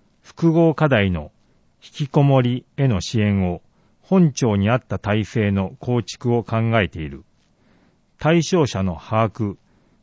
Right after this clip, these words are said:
支援策として、居場所づくり、社会参加できる仕組みを検討している。図書館利用の復活策は。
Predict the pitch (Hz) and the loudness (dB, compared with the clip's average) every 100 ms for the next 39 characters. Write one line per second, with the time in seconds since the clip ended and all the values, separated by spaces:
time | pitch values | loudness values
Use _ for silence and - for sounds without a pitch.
0 | _ - 156 170 - 107 - 92 - 101 | _ 0 2 4 2 -4 -4 -6 -6 -8
1 | 85 - _ _ _ _ - 120 147 135 | -8 -10 _ _ _ _ -6 -2 0 0
2 | 156 147 135 85 - _ _ _ _ _ | 0 0 -2 -4 -6 _ _ _ _ _
3 | _ - - 151 156 - 170 123 104 92 | _ -20 -2 0 0 2 0 0 -2 -2
4 | - 101 85 - - 143 123 117 113 _ | -2 -4 -4 -10 -8 0 2 2 -2 _
5 | _ _ _ 127 123 107 117 110 - 107 | _ _ _ -4 -4 -2 0 0 -2 -2
6 | 98 92 90 _ _ _ _ _ _ _ | 0 -2 -6 _ _ _ _ _ _ _
7 | _ _ _ _ _ _ _ - 117 160 | _ _ _ _ _ _ _ -6 -2 0
8 | 160 151 151 156 139 101 85 76 - _ | 2 2 4 4 4 2 -2 -8 -16 _
9 | - _ - 160 - 110 95 90 69 | -20 _ -2 -2 0 -4 -4 -8 -10